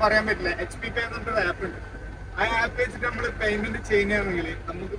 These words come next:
പോയിന്റ്സ് ആയിട്ട് റിട്ടേൺ ചെയ്യും. അതായത് നൂറ് ഉറുപ്പ്യക്ക് ഒരു ഉറുപ്പ്യ നമുക്ക് തിരിച്ച് കിട്ടും. അപ്പം പറയും, "ഇവനെന്തിനാ ആ പേച്ച് കണക്ക് പറയുന്നത്?" അപ്പൊ നമ്മളെപ്പോലത്തെ ആൾക്കാരെല്ലാം അങ്ങനെ ഇപ്പൊ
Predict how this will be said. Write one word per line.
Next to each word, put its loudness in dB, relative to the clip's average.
പോയിന്റ്സ് -2
ആയിട്ട് 2
റിട്ടേൺ -2
ചെയ്യും. -2
അതായത് 0
നൂറ് 0
ഉറുപ്പ്യക്ക് -2
ഒരു 2
ഉറുപ്പ്യ 0
നമുക്ക് -2
തിരിച്ച് 0
കിട്ടും. 0
അപ്പം -4
പറയും, 6
"ഇവനെന്തിനാ 2
ആ -4
പേച്ച് 4
കണക്ക് 0
പറയുന്നത്?" 2
അപ്പൊ -8
നമ്മളെപ്പോലത്തെ 0
ആൾക്കാരെല്ലാം 2
അങ്ങനെ -2
ഇപ്പൊ -2